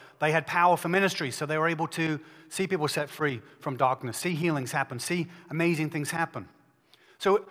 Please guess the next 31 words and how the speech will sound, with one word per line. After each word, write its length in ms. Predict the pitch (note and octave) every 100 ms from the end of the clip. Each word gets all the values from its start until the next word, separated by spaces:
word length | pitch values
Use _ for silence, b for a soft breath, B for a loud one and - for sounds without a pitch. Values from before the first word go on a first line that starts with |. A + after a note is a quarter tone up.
| -
for 200 | - F3+
us, 240 | C4 G3 F#3+
if 100 | D#3+
we 160 | A3+
lack 260 | G#3 F#3 F#3
power 560 | - G#3+ A#3 F#3+ B2+ E3 -
in 80 | -
the 60 | D3+
Christian 320 | D3+ C#3+ C#3
life, 440 | B2 A#2+ F3 - - _ _ b b b b b _
if 140 | E3+ F3+
we 80 |
feel 220 | F#3 G3+ F#3
oppressed 360 | - F#3+ F3+
by 140 | E3 E3
demons, 340 | E3 E3 D3+
we 60 | D3
feel 100 | E3
like, 100 | D#3
"I 200 | D3+ D3
can't 280 | F3 E3+
fight 260 | D#3 F3+ E3+
evil 220 | D#3 D3+
very 180 | C3 B2+
well 180 | B2 A2+
in 60 | A2+
my 120 | A#2
life. 260 | A#2 A2
I'm 100 | C3
very, 240 | B2+ C#3+ C#3 B B B B B B _ _ _ _ _
very, 260 | C#3+ D#3+ E3+